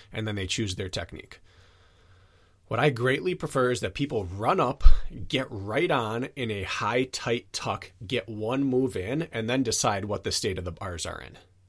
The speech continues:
You go in in a worst case scenario, because if you're already tucked up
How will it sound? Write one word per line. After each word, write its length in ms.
You 120
go 260
in 100
in 100
a 40
worst 300
case 220
scenario, 440
because 300
if 100
you're 140
already 200
tucked 360
up 180